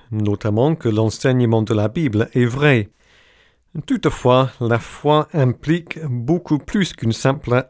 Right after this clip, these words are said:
acceptation de la vérité, car il nous faut aussi faire confiance à cette vérité,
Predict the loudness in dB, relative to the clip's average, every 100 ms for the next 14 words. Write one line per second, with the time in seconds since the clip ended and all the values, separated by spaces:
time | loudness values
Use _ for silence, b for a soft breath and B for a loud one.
0 | -4 -4 -2 -4 -2 -2 -2 0 0 2
1 | 2 2 2 0 0 2 0 -2 b b
2 | b b b -4 0 0 0 0 0 0
3 | -2 0 -2 -2 -2 -4 -4 -4 0 0
4 | 0 0 0 0 2 0 0 -2 -2 0
5 | -2 0 -2 0 -2